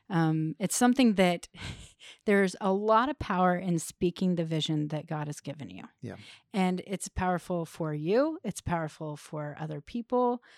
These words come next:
Speaker 1: all of that. But a lot of times, and I think you're probably better than most people on this, where you see something and you wanna run after it.
Speaker 2: Yeah.
Speaker 1: There are people like me that I see something and I go, <sighs>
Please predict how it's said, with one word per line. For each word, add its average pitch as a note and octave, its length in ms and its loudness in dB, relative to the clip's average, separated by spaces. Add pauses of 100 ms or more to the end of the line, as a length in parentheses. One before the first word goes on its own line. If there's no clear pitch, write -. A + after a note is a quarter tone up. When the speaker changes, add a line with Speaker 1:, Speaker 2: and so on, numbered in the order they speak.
(220)
Speaker 1:
all G3+ 200 4
of F#3+ 120 0
that. E3+ 280 0
But F#3+ 220 2 (260)
a G#3 80 4
lot G#3 320 4
of C4+ 120 0
times, G3+ 340 0
and A#3 160 2
I F#4 100 2
think - 340 -4 (520)
you're C4+ 260 -4
probably C4+ 400 6
better F3+ 600 6
than F3+ 220 2
most E3+ 320 0
people E3 340 -2
on D3+ 200 0
this, D3+ 320 -6
where E3+ 480 4 (920)
you B3 300 4
see C4 240 0
something A3 360 2
and F#3+ 120 4
you F3+ 80 4
wanna E3+ 220 2
run D#3 180 2
after - 360 -6
it. - 160 -12 (320)
Speaker 2:
Yeah. G#2+ 200 -6 (440)
Speaker 1:
There D4+ 200 4
are C#4+ 60 4
people A#3 360 2
like F#3 260 4
me F3+ 280 4
that F3 220 -2
I G#3+ 200 4
see G#3 200 0
something F#3+ 420 0
and F3 100 4
I E3+ 140 4
go, E3 320 4 (260)
<sighs> - 60 -14